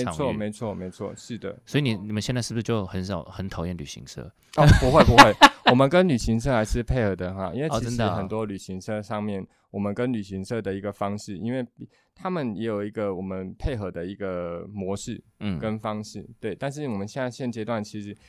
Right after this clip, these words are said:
Speaker 1: 也希望说可以跟旅行社一样去做串联，我们可以提供整个，他不用来到这边去找说他会议地方在哪边，要吃的地方什么东西，
Speaker 2: 对。
Speaker 1: 我们整个帮他整个做一个日月潭户外活动的一个小管家的概念。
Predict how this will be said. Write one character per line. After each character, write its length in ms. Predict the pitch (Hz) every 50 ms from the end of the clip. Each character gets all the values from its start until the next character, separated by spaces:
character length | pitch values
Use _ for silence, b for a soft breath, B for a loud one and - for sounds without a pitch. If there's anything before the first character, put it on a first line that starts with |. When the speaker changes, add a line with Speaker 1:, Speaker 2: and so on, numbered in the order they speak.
| B B B
Speaker 1:
也 120 | - 104
希 140 | 101 - 117
望 140 | 123 127 120
说 160 | 117 120 113
可 140 | 110 - 110
以 40 | 95
跟 200 | - 107 107 104
旅 80 | 92
行 220 | 90 - 95 90 90
社 180 | - 113 107
一 140 | 90 67 98
样 180 | 107 113 110 107
去 140 | - 113
做 180 | 104 104 107 107
串 180 | 104 - 120 107
联， 120 | 95 85
我 40 | 92
们 120 | 95 98
可 120 | - 131 127
以 40 |
提 180 | 110 - - 104
供 260 | 95 113 107 107 107 104
整 200 | - 98 92 90
个， 140 | 87 92
他 120 | 98 - 147
不 140 | - - 139
用 160 | 147 160 165
来 120 | 147 127
到 120 | 123 135 143
这 80 | 131
边 260 | 127 123 127 127 127 120 b b b b
去 160 | - - 147
找 220 | 147 - 113 98
说 200 | 104 123 120 117
他 200 | 113 120 135 131
会 200 | 131 - 156 143
议 100 | 135 127
地 220 | 120 _ - 127 117
方 220 | - 120 110 110
在 120 | 113 120 113
哪 160 | 101 92 90
边， 480 | - 101 101 101 98 101 104 101 101
要 80 | 104 107
吃 220 | 107 - - -
的 100 | 110 107
地 160 | 98 113 117 107
方 260 | 107 107 104 104 104
什 140 | - - 90
么 100 | 85 87
东 200 | - 95 95 95
西， 160 | - - 98
Speaker 2:
对。 200 | 110 95 80 78 -
Speaker 1:
我 100 | 92 110
们 120 | 104 113
整 180 | - - 101 95
个 100 | 101 101
帮 200 | - 110 113 120
他 180 | 123 117 117 113
整 240 | 107 - 98 92
个 100 | 87 95
做 240 | 98 98 - 120 113
一 40 | 107
个 100 | - 101
日 200 | 104 123 156 185
月 140 | 190 175 165
潭 220 | 160 127 110 110
户 140 | 110 135 131
外 120 | 131 123
活 160 | 123 113 104 98
动 160 | 104 120 113
的 80 | 107
一 40 | 101
个 100 | 95 101
小 220 | - - 92 92 98
管 180 | 90 85 82
家 180 | 82 - 92 85
的 80 | 82
概 200 | 85 - 90 82
念。 200 | 80 80 80 -